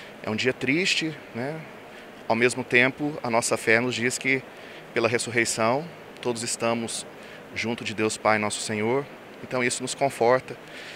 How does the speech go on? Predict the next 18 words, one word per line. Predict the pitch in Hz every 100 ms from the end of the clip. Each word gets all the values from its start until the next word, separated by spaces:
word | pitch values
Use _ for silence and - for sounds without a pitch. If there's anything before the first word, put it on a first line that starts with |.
| - -
no |
sentido | - 113 123 120
de | -
que | 127
um | 123
dia | 101 123
todos | 131 139 135
estaremos | - 127 117 117
reunidos. | - 127 98 95 - - - - - -
Mas, | - 113
sem | 127
sombra | - 143 147
de | 135
dúvida, | 113 156 151 107 101 - - - - - - - -
é, | 101 104
todos | 104 123 123
os | 120 113
anos | 127 147 135